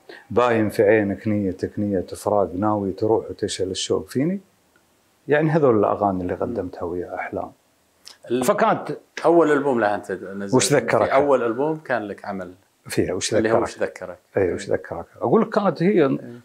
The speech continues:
Speaker 1: كل
Speaker 2: وش
Speaker 1: شريط
Speaker 2: قصة
Speaker 1: هذا.
Speaker 2: التسجيل؟ وين كان و-، و-، و-،
Speaker 1: وش
Speaker 2: وكان
Speaker 1: ذكرك؟
Speaker 2: في
Speaker 1: سجل-،
Speaker 2: مواقف؟
Speaker 1: إي، سجلناه بالكويت. وش ذكرك؟ كانت
Speaker 2: إي.
Speaker 1: توها فنانة يعني مو معروفة.
Speaker 2: إي.
Speaker 1: جت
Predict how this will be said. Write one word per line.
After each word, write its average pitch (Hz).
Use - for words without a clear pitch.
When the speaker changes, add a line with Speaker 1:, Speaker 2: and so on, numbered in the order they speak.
Speaker 1:
كل 254
Speaker 2:
وش 160
Speaker 1:
شريط 202
Speaker 2:
قصة 139
Speaker 1:
هذا. 107
Speaker 2:
التسجيل؟ 110
وين 131
كان 117
و-، 110
و-، 127
و-، 143
Speaker 1:
وش 151
Speaker 2:
وكان 202
Speaker 1:
ذكرك؟ 196
Speaker 2:
في 175
Speaker 1:
سجل-، 175
Speaker 2:
مواقف؟ 165
Speaker 1:
إي، 180
سجلناه 156
بالكويت. 135
وش 117
ذكرك؟ 190
كانت 143
Speaker 2:
إي. -
Speaker 1:
توها 135
فنانة 135
يعني 123
مو 135
معروفة. 123
Speaker 2:
إي. 196
Speaker 1:
جت 151